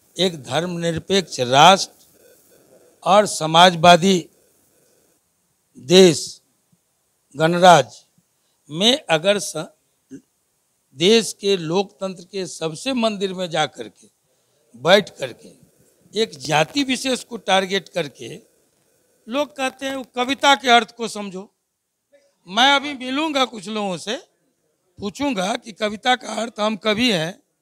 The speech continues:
हम साहित्यकार हैं, कई कई किताबें हम लिखे हैं, आप बताइए कि कविता का,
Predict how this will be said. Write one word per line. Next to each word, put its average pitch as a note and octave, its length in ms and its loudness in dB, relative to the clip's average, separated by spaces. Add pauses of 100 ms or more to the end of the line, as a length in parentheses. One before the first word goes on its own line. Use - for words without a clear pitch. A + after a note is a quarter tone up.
(580)
हम G#3+ 180 -2
साहित्यकार A3+ 680 2
हैं, F#3 320 -6 (400)
कई G#3 200 2
कई B3+ 260 2
किताबें A#3 480 -2
हम G#3+ 220 -2
लिखे F#3 260 -8
हैं, D3 260 -10 (560)
आप G3+ 160 -2
बताइए G3 680 -6 (640)
कि A#3+ 180 -4
कविता G3 680 -4
का, G#3+ 360 -4